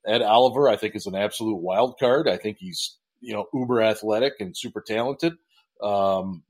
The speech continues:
but, you know, where, where exactly, uh, d-, does he come in this draft? And, um, you know, and, and several other guys. So I, I,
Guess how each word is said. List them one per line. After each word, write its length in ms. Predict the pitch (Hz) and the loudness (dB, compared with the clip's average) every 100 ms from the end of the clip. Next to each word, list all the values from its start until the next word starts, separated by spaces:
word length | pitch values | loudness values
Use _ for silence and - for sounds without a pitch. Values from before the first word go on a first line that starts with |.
| - | -4
but, 200 | 98 101 | -4 -4
you 80 | |
know, 180 | 98 95 | -6 -4
where, 360 | 104 104 113 107 | -2 0 0 0
where 240 | 104 110 | 0 0
exactly, 800 | 107 101 104 110 - 113 104 104 | -2 -2 0 0 -2 -4 -2 -2
uh, 400 | 101 98 98 95 95 - | 0 2 0 0 -4 -6
d-, 160 | 101 95 | -6 -6
does 200 | 95 - | -10 -10
he 160 | 113 | -10
come 200 | - 120 | -4 -4
in 120 | 123 | -2
this 120 | 120 113 | -4 -4
draft? 480 | 120 113 135 147 | 0 4 2 2
And, 160 | 208 180 - _ _ _ | -4 -4 -10 _ _ _
um, 520 | 92 90 90 87 90 87 _ _ | -6 -4 -4 -4 -6 -12 _ _
you 120 | 123 | -6
know, 240 | 113 104 - 110 | -2 -2 -6 -10
and, 160 | 104 | -10
and 160 | 110 107 | -8 -2
several 320 | 123 123 120 | 0 4 4
other 160 | 127 120 | 4 4
guys. 420 | 113 147 - - | 6 6 4 -2
So 260 | 110 95 | -2 -2
I, 360 | - 101 95 101 | 0 -2 0 0
I, 260 | 113 113 | 0 -2